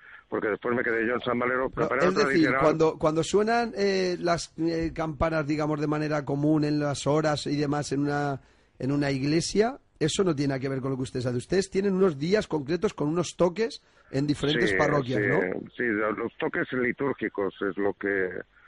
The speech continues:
Speaker 1: lo to-, que tocamos nosotros, los
Speaker 2: Y los
Speaker 1: toques
Speaker 2: anuncian
Speaker 1: orfeos.
Speaker 2: además en su web. Estoy viendo que tienen el veintinueve de marzo en la parroquia San Miquel y San Sebastián,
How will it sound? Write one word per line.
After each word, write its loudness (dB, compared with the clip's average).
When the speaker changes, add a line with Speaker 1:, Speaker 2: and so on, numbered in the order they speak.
Speaker 1:
lo -2
to-, -4
que -2
tocamos -4
nosotros, -2
los -4
Speaker 2:
Y -2
los 0
Speaker 1:
toques 2
Speaker 2:
anuncian 2
Speaker 1:
orfeos. -
Speaker 2:
además 2
en 0
su -2
web. 4
Estoy -2
viendo 0
que 2
tienen -2
el -4
veintinueve 0
de 0
marzo -2
en -4
la 0
parroquia -2
San 2
Miquel 0
y -2
San 0
Sebastián, -4